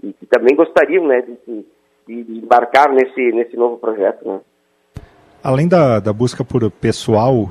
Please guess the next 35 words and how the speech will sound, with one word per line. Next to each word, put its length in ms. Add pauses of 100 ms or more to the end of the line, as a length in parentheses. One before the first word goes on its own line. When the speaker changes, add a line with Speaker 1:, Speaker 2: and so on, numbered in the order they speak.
(140)
Speaker 2:
eh, 280
qual 180
que 80
é 40
o 20
tamanho 640
da, 320
da 140
diferença 640
de 100
investimento 840 (560)
pra 720 (400)
ter 160
um 120
carro 640 (100)
na, 640 (520)
na 260
Stock 540
Series 800
e 120
ter 240
na 120
Stock 320
Car? 280 (420)
É 100
muita 340
diferença? 760
Como 280
que 180
é 60
a 100
construção 840
desse 300
carro 340
pra, 360